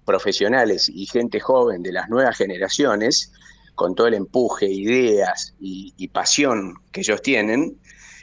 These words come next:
y metiéndole toda la, el componente de gestión que hace falta para trabajar en una plataforma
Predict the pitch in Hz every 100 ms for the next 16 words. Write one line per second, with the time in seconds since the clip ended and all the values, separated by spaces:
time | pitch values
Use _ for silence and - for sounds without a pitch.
0 | - - 98 98 101 123 139 127 123 139
1 | 202 - - _ _ _ _ 131 139 156
2 | 120 98 90 85 104 101 113 104 104 113
3 | 131 135 107 - - 120 123 113 113 117
4 | 175 120 107 143 180 - _ - 101 -
5 | 110 110 - 98 87 - _ _ _ -
6 | _ _ _ _ - 110 147 180 156 143
7 | 110 107 135 160 175 180